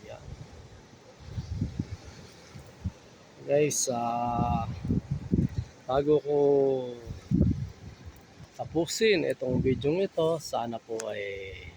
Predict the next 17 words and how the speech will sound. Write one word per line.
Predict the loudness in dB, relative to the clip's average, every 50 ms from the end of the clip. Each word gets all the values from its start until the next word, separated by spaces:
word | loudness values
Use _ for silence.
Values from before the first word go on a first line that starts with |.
| -16 -18 -12 -6 -2 0 0 0 0 -2 -2 -8 -8 -8 -8 -6 -2 0 0 0 0 -2 -2 -2
huwag | -2 0
niyong | 0 0 0 2 0
kakalimutan | 0 0 0 0 -2 -2 -4 -6 -2 0 0 0 2 2 2 2 4 2 0 -2 -2 -4 -6 -8
mag-like, | -10 -14 -14 -10 -4 -2 0 0 0 0 -2 -4 -8 -18 -18
subscribe | -16 -14 -10 -10 -10 -10 -10 -10 -12 -10 -4 -2 0 2 2 2 0 -4 -10 -14 -20 -20
sa | -18 -16 -16 -16 -16 -16 -10 -4 -4 -2 0 0
aking | 2 2 2 0 0 -2
YouTube | -4 0 2 2 2 2 -2
channel. | -6 -10 -10 -12 -10 -12 -12 -12 -14 -16 -20 -18 -18
So, | -18 -18 -20 -20 -20 -20 -18 -16 -16 -14 -14 -14 -14 -16 -20 -20 -20 -20 -20 -20 -20 -20 -20 -20 -20 -20 -20 -20 -20 -20 -20 -20 -20 -20 -10 -4 -2
at | -2 -2 -2 -6 -20 -20 -20 -18 -16
isama | -12 -8 -4 -4 -4 -2 -4 -4
niyo | -4 -2 -2 -2
na | -4 -4
rin | -6 -6 -10 -10 -12 -6
po | -4 -2 -2 -2 -4 -6 -8
ang | -10